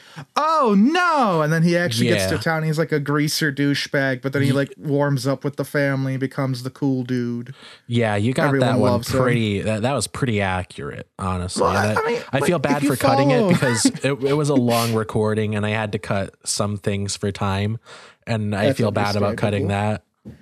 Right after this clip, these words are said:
Speaker 2: But
Speaker 1: I
Speaker 2: it
Speaker 1: will
Speaker 2: was,
Speaker 1: never
Speaker 2: that was
Speaker 1: forgive
Speaker 2: such a
Speaker 1: you, though.
Speaker 2: that was such a good prediction, and I wanted to give you credit for it.
Speaker 1: I thank you. Also, I just like to point out,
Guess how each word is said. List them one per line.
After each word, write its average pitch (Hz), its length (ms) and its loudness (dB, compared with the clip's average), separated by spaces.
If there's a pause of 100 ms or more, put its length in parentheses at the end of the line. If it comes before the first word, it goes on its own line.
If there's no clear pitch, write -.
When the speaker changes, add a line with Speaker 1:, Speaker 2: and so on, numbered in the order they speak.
(100)
Speaker 2:
But 104 180 -4
Speaker 1:
I - 40 4
Speaker 2:
it 156 40 4
Speaker 1:
will 170 100 4
Speaker 2:
was, 175 80 4
Speaker 1:
never 185 120 2
Speaker 2:
that - 120 2
was 156 180 0
Speaker 1:
forgive 147 180 2
Speaker 2:
such 135 40 -4
a 127 40 0
Speaker 1:
you, 123 80 -2
though. 110 340 -6 (120)
Speaker 2:
that 117 80 0
was 110 160 0
such - 200 -4
a 107 40 -2
good 98 200 -2
prediction, 95 560 0
and 98 120 0
I 104 80 0
wanted 110 240 0
to 104 80 -2
give 98 180 -2
you 101 120 -4
credit 98 320 -2
for 101 300 0
it. 98 160 -2 (680)
Speaker 1:
I 120 100 -8
thank 135 340 -6
you. - 220 -10 (840)
Also, 196 280 0
I 170 120 2
just 180 200 -4
like 190 140 0
to 185 60 0
point 180 300 0
out, 160 260 -2